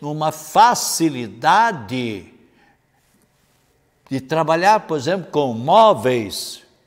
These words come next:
de fazer até escultura. Há pessoas que, que têm uma facilidade, por exemplo,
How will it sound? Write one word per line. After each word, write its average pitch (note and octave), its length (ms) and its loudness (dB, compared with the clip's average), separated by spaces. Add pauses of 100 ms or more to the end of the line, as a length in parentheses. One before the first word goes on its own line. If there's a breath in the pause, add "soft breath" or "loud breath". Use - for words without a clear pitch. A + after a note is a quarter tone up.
(280 soft breath)
de B2+ 140 -4
fazer D#3+ 560 2
até F3 480 -2
escultura. C#3 1400 0 (1000 soft breath)
Há D#3+ 180 2
pessoas G3 840 -2 (300 loud breath)
que, C#3+ 120 -6
que - 300 -4
têm G3+ 320 0
uma D3 200 -2
facilidade, D#3 1600 -2
por B2 300 -8
exemplo, D#3 960 -4